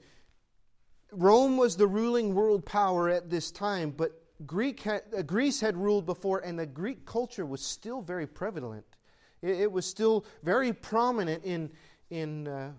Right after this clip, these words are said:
all the Roman world. In fact, the, the main language was not Latin, it was Koine Greek. It just, it just had this, this hold. So Athens was still a very important place, and Paul's, like, at the center of everything.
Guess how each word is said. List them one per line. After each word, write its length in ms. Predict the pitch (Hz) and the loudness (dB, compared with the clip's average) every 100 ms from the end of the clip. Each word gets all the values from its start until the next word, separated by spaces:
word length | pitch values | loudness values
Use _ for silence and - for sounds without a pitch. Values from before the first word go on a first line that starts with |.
| _ - | _ -4
all 240 | 185 302 | 0 0
the 160 | 269 185 | 2 0
Roman 580 | 139 151 170 160 147 139 | 0 -2 0 0 -2 -2
world. 240 | 143 139 | -2 -2
In 60 | 147 | -4
fact, 480 | 226 285 262 - - - _ _ - | 0 0 -2 -8 -20 -20 _ _ 0
the, 220 | 180 175 | 2 2
the 100 | 175 | 0
main 340 | 196 247 226 202 | 0 0 0 2
language 420 | 240 302 220 165 | 0 2 0 2
was 160 | 180 | -2
not 300 | 165 208 240 | 0 0 0
Latin, 500 | 143 175 285 240 170 | 2 4 4 0 -4
it 160 | 165 190 | -4 -4
was 340 | 190 185 - - _ | -4 -4 -6 -16 _
Koine 640 | - 156 185 220 131 143 185 - | -12 -8 -6 -6 -6 -6 -8 -14
Greek. 640 | - 160 262 269 - - - _ _ _ _ _ - | -10 -6 -4 -4 -8 -20 -20 _ _ _ _ _ -20
It 100 | 156 160 | -20 -12
just, 260 | 185 - - | -10 -10 -6
it 80 | 185 | -6
just 180 | 220 - | -6 -2
had 240 | 220 226 | -2 2
this, 240 | 202 - - - - | 2 0 -10 -20 -20
this 160 | - 185 | -6 -6
hold. 500 | - 240 294 147 120 | -2 0 2 0 -2
So 280 | - 190 160 - - - - 208 | -2 0 -2 -8 -20 -20 -4 2
Athens 500 | 285 370 269 226 190 | 4 4 4 4 4
was 140 | 196 | 4
still 240 | - 294 | 4 6
a 40 | 220 | 6
very 200 | 214 202 | 6 2
important 320 | 170 202 160 | 2 0 2
place, 300 | 196 330 247 | -4 -4 -4
and 100 | 156 | -4
Paul's, 280 | 208 294 226 | 0 0 2
like, 160 | 208 | 0
at 140 | 196 190 | 0 -4
the 80 | 151 | -6
center 400 | - 214 294 180 | -2 -2 0 -2
of 100 | 120 | -4
everything. 500 | 107 113 - 104 | -6 -8 -10 -14